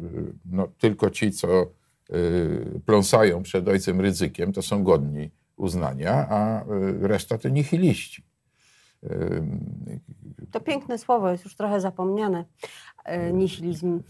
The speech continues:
Speaker 1: Nihilizm,
Speaker 2: E,
Speaker 1: tak.
Speaker 2: prezes zresztą
Speaker 1: Czyli
Speaker 2: ma taką
Speaker 1: człowiek bez
Speaker 2: zdolność
Speaker 1: wartości, żadnych bez wartości.
Speaker 2: słowo przypominania, e, pewnych terminów. Ale jeszcze na koniec ostatnie pytanie chciałam zadać o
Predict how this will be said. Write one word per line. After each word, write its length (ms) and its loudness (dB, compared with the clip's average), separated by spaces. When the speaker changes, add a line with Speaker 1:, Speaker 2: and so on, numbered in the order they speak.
Speaker 1:
Nihilizm, 520 2
Speaker 2:
E, 100 4
Speaker 1:
tak. 80 -2
Speaker 2:
prezes 300 0
zresztą 240 -4
Speaker 1:
Czyli 120 4
Speaker 2:
ma 80 6
taką 120 8
Speaker 1:
człowiek 220 8
bez 120 10
Speaker 2:
zdolność 200 10
Speaker 1:
wartości, 480 4
żadnych 380 2
bez 140 4
wartości. 220 2
Speaker 2:
słowo 360 8
przypominania, 1160 0
e, 40 -8
pewnych 360 -4
terminów. 400 0
Ale 100 0
jeszcze 180 -6
na 100 4
koniec 380 0
ostatnie 360 -4
pytanie 260 -2
chciałam 300 -2
zadać 320 -2
o 140 2